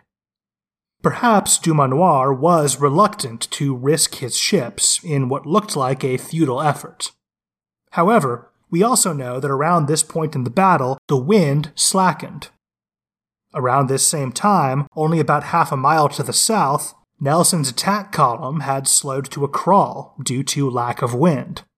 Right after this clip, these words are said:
Dumanoir and the vanguard squadron were probably affected by the same conditions. And according to one account, they had a lot of trouble maneuvering.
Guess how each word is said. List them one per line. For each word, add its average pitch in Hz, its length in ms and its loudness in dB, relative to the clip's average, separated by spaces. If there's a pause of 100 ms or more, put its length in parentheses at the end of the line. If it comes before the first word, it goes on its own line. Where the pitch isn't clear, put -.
(520)
Dumanoir 143 760 2
and 139 220 -2
the 131 80 -2
vanguard 127 540 -2
squadron 139 640 2 (120)
were 151 180 2
probably 156 580 0
affected 143 600 -2
by 127 160 0
the 131 80 -2
same 117 320 -2
conditions. - 920 -2 (600)
And 170 380 2
according 214 460 4
to 180 120 0
one 185 260 4
account, 135 600 -4 (220)
they 190 140 0
had 226 180 -2
a 233 80 4
lot 190 180 4
of - 140 0
trouble 160 400 2
maneuvering. 139 720 2